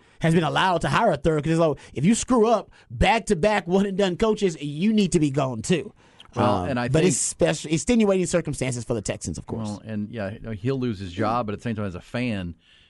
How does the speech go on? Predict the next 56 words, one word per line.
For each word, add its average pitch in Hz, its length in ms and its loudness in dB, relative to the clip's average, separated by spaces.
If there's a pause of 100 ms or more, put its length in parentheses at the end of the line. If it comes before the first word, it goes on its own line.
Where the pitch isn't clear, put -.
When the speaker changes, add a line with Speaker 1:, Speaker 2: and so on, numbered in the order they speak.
(260)
Speaker 2:
you're 104 80 -12
just 113 140 -8
hoping 107 580 -4
when 113 180 -4
we 135 100 -2
trade 147 240 -4
Deshaun 120 300 -4
Watson 120 360 -4
and 104 140 -4
you, 110 120 -6
okay, 107 240 -6
first 143 260 -6
of 127 40 -2
all, 113 60 -2
do 101 100 -6
you 120 260 -4
get, - 140 -14
I 131 80 -8
think 160 160 -4
you 160 60 -10
got 151 160 0
enough 135 220 -2
for 104 200 -8
him 101 80 -14 (100)
Speaker 1:
You 202 100 2
got 302 140 4
enough 185 200 2
for 139 100 -2
him. 156 60 -6 (160)
Speaker 2:
based 127 280 -2
on 98 100 -4
it, 95 60 -10
but 120 80 -6
then 160 120 -2
you 185 80 -2
have 151 100 -4
to - 60 -18
capitalize 98 460 -4
on 90 160 -14
that. 76 200 -18
You 87 180 -2
mean, 107 140 2
Speaker 1:
Mm-hmm. 120 80 2
Speaker 2:
you've 127 140 -2
gotta 135 220 0
take 127 240 -4
those 120 220 -2
picks, 127 460 -4
and 107 180 -6 (540)
because 123 300 -4
obviously 131 300 -2
when, 117 240 0
when 120 100 -2
he 113 80 -2
took 123 220 -4
over 113 540 -2